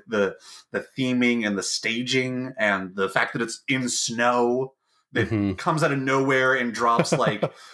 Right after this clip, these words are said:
Speaker 2: <laughs>
Speaker 1: three feet in the span of a, a stare down.
Speaker 2: Yeah, but like Yoshitsune says,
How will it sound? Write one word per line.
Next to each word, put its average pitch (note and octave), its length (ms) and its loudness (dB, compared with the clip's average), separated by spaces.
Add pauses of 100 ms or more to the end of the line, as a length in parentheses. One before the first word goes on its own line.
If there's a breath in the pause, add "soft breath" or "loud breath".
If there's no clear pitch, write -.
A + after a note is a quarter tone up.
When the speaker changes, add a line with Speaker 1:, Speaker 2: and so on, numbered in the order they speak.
(200 loud breath)
Speaker 2:
<laughs> - 400 -20
Speaker 1:
three D#3+ 380 2
feet D#3+ 720 -6
in C#3+ 480 0
the C3+ 100 0
span C#3+ 540 0
of C3 180 2
a, B2+ 180 2
a A#2+ 120 2
stare A#2+ 340 0
down. D#3 420 0 (240)
Speaker 2:
Yeah, G#2 460 4
but G#2+ 160 2
like A#2+ 220 4
Yoshitsune A2 840 2
says, F2 640 -2